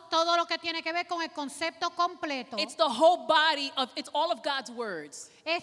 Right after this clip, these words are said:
Speaker 1: toda la palabra de Dios.
Speaker 2: It's the full body of his word.
Speaker 1: Es el completo concepto de la palabra
Speaker 2: I
Speaker 1: de
Speaker 2: wish
Speaker 1: Dios.
Speaker 2: I had a Bible. Does anybody have, like, a real Bible?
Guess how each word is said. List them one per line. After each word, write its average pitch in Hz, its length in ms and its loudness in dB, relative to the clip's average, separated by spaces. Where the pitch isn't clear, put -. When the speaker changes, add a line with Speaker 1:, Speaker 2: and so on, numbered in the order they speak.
Speaker 1:
toda 392 300 8
la 349 120 6
palabra 285 400 2
de 320 120 0
Dios. 381 420 0
Speaker 2:
It's 349 180 -4
the 339 140 -2
full 359 800 0
body 202 420 0
of 185 100 -8
his 180 200 -8
word. 147 400 -4
Speaker 1:
Es 370 380 2
el 359 140 -6
completo 339 880 0
concepto 294 600 -6
de 262 80 -6
la 254 120 -2
palabra 262 320 2
Speaker 2:
I - 40 4
Speaker 1:
de - 60 2
Speaker 2:
wish 370 140 2
Speaker 1:
Dios. 254 100 0
Speaker 2:
I 311 60 0
had 311 180 0
a 254 100 0
Bible. 214 680 0
Does 208 180 -6
anybody 339 380 -2
have, 294 180 -2
like, 269 180 -4
a 226 100 -2
real 208 340 0
Bible? 208 640 -6